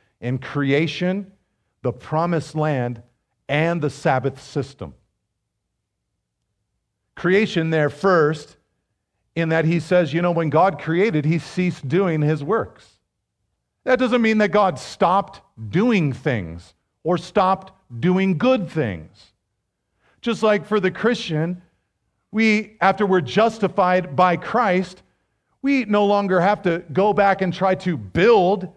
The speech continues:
a righteousness for ourselves because it's been built for us by Jesus,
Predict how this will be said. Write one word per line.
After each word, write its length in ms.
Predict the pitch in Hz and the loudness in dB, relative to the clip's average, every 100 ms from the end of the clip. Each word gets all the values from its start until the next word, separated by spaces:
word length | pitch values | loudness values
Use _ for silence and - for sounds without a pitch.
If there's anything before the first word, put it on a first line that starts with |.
| _ | _
a 120 | 170 170 | -2 0
righteousness 840 | 156 175 240 - 170 - 180 165 | 0 0 0 -2 -4 -4 -6 -6
for 300 | - 185 180 | -4 -2 0
ourselves 600 | 165 156 - 240 196 151 | 0 -2 0 0 0 -2
because 300 | 175 185 175 | -6 -2 -2
it's 160 | 175 123 | -2 -2
been 280 | 185 165 101 | -2 -2 -2
built 360 | 190 254 254 | 0 0 -2
for 180 | 175 165 | -2 0
us 180 | 156 156 | 0 0
by 240 | 165 147 | 0 0
Jesus, 640 | 120 185 247 147 123 180 | 0 -2 0 0 -4 -6